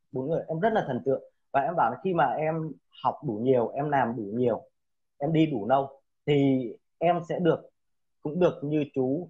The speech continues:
như các anh chị như vậy. Và, ờ, khi mà làm như vậy á, thì cái,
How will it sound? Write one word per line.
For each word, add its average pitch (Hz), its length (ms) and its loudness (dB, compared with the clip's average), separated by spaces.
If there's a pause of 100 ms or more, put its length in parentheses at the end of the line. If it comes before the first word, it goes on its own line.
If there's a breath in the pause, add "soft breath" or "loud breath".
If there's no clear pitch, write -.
như 143 220 -2
các 143 60 -4
anh 143 160 -2
chị 143 120 -4 (100)
như 123 100 -2
vậy. - 200 -4 (400)
Và, 139 280 2 (1160)
ờ, 143 340 0
khi 190 120 4
mà 143 320 4
làm 127 340 -2
như 151 100 -2
vậy 139 200 0
á, 147 80 -4 (320)
thì 139 360 2 (320)
cái, 143 400 2